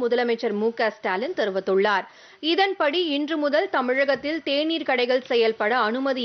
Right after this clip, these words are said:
இல்லை என்று அறிவிக்கப்பட்டுள்ளது. காய்கறி, மளிகை, மீன், இறைச்சி கடைகள் காலை ஆறு மணி முதல் பத்து மணி வரை மட்டுமே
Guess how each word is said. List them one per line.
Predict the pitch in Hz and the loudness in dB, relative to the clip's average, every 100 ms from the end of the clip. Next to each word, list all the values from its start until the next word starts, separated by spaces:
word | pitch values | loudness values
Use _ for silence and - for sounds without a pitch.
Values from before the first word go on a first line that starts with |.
| 208 | -2
இல்லை | 208 208 190 | 0 0 0
என்று | 247 392 | 0 -2
அறிவிக்கப்பட்டுள்ளது. | 233 196 190 196 190 202 208 220 208 - - - - 269 | 0 -2 -4 -4 -2 2 2 4 2 0 -16 -20 -2 2
காய்கறி, | 262 269 240 220 311 403 220 | 4 2 0 0 -4 -4 -2
மளிகை, | 220 240 226 277 330 226 | 0 2 0 -2 -2 -2
மீன், | 226 254 392 202 240 | 0 0 -2 -4 0
இறைச்சி | 285 285 359 302 | 0 0 -6 -4
கடைகள் | 247 226 262 330 302 | -2 -2 -4 -4 0
காலை | 277 277 277 202 240 | 2 0 0 0 2
ஆறு | 349 381 | 2 -2
மணி | 302 262 214 | -4 -4 -2
முதல் | 240 381 285 | -2 -2 -2
பத்து | 285 381 359 | -2 -2 -2
மணி | 320 285 | -2 -2
வரை | 269 247 | 0 -2
மட்டுமே | 208 247 240 | -2 0 0